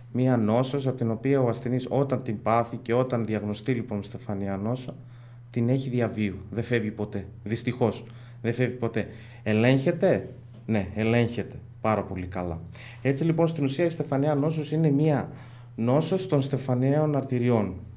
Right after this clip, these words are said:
Και τι είναι οι στεφανιαίες αρτηρίες; Οι στεφανιαίες αρτηρίες είναι οι, οι αρτηρίες εκείνες οι οποίες προμηθεύουν, λοιπόν, με αίμα την,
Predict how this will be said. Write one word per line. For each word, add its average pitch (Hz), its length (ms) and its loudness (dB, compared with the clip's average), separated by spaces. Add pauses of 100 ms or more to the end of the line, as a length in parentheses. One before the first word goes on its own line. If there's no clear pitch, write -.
(340)
Και 117 100 -6
τι 120 160 -4
είναι 120 80 2
οι 117 40 0
στεφανιαίες 117 500 0
αρτηρίες; 120 360 2
Οι - 40 -4
στεφανιαίες 123 460 2
αρτηρίες 131 480 0
είναι 127 220 6
οι, 120 160 4 (540)
οι 107 640 4
αρτηρίες 123 580 2
εκείνες 160 520 0
οι - 40 2
οποίες 139 540 4 (360)
προμηθεύουν, 113 680 6
λοιπόν, 107 280 2
με 113 200 6
αίμα 131 260 6
την, 110 320 2